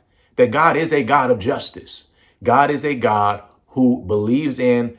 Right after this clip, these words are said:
making things right, who believes in there being consequences for our actions, particularly when our actions harm other people.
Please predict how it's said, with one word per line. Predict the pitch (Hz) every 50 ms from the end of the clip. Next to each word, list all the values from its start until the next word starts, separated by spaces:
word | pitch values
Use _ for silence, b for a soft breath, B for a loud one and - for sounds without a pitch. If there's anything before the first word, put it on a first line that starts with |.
| b b b b
making | - 80 104 120 - 170 156 123
things | 135 127 110 90
right, | 92 85 73 73 - -
who | _ 117 110
believes | 92 104 101 98 107 123 147 143 120 101
in | 113 107 104 104 104 104 b b b b
there | - 107 107 101
being | 87 107 110 110
consequences | - - 113 113 117 120 - 131 - - 104 92 85 - 101 92
for | - - - 123 117 113 -
our | - 92 92 98 95 92 - -
actions, | - 117 117 117 - - - - 95 78 - - - b b b b
particularly | - 113 127 170 175 160
when | 147 139
our | 135 131 131
actions | 120 117 113 - - 123 113
harm | - - - 120 117 110 107 104 98 92 B B B B B B
other | 107 101 95 95 90
people. | - - 131 123 120 - - - -